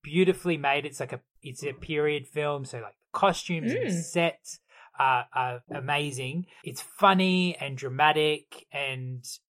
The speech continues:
Speaker 1: like, I, I just really love a film where you walk into it and you really don't know where it's going, and it,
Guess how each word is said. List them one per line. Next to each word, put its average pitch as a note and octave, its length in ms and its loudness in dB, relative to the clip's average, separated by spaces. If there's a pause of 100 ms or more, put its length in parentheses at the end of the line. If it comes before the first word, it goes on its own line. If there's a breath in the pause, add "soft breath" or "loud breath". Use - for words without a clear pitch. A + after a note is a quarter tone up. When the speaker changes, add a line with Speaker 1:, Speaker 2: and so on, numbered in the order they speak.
(140)
Speaker 1:
like, C#3+ 320 -2
I, D3+ 200 8
I D#3 160 6
just D3+ 380 0
really F3+ 380 12
love D3 260 8
a D3 60 -2
film C#3+ 480 -2
where B2 320 0 (240 loud breath)
you C#3 120 -10
walk C#3 300 -2
into C#3 360 -4
it C#3+ 140 -2
and B2+ 160 -6
you A#2+ 220 -10
really B2+ 320 -2
don't A#2+ 360 -4
know A#2+ 180 -4
where A2+ 220 -6
it's - 160 -14
going, A#2+ 460 -6
and A#2 140 -8
it, A#2 60 -12